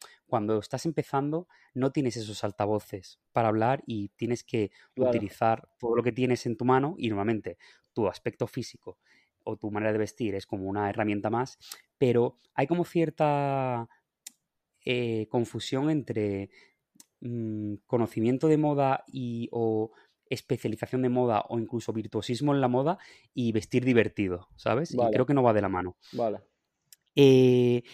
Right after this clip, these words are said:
Speaker 1: y eso pasa igual con el portfolio, es decir, yo puedo decir, yo tengo un mensaje,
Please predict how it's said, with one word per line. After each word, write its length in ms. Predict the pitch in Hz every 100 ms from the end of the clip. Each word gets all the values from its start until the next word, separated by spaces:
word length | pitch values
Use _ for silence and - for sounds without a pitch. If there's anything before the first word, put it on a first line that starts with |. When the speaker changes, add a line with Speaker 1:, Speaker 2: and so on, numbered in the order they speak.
| -
Speaker 1:
y 100 | 143
eso 140 | 135 180
pasa 200 | 175 170
igual 340 | 147 156 202 _ _
con 220 | - 131 113
el 140 | 101
portfolio, 480 | 104 98 - 151 117
es 60 |
decir, 420 | 110 - 110 98 _ _ _ _
yo 180 | 113 131
puedo 200 | 170 156
decir, 440 | 123 - 107 104 _ _ -
yo 180 | 123
tengo 160 | 127 127
un 80 | 123
mensaje, 760 | 120 - 117 - 120 110 107